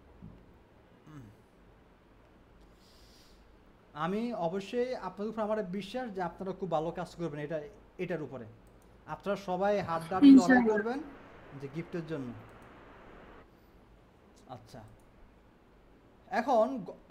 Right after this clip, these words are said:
Speaker 1: আমরা মোটামুটি রোটেট টুল সম্পর্কে আমাদের একটা আইডিয়া হয়ে গেছে। এখন আমরা আজকে দেখব যে রিফ্লেক্স টুলটা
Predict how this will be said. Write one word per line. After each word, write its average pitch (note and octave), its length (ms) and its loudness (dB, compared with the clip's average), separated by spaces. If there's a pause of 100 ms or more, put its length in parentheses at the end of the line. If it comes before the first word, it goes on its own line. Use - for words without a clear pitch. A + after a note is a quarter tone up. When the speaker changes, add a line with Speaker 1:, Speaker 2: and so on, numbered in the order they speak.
Speaker 1:
আমরা A#3 240 -2 (140)
মোটামুটি B3+ 340 -6
রোটেট A#3 300 -4
টুল - 160 -16
সম্পর্কে A#3+ 340 -8
আমাদের F#3+ 240 -4
একটা G3 140 -8 (160)
আইডিয়া D#3+ 340 -2
হয়ে D#3 260 -2
গেছে। C3+ 180 -12 (100)
এখন A3+ 160 -6 (120)
আমরা F#3 240 -4
আজকে F3+ 240 -10
দেখব F3 140 -6 (100)
যে G3 40 -2 (160)
রিফ্লেক্স A3+ 400 -10 (120)
টুলটা E3 320 -8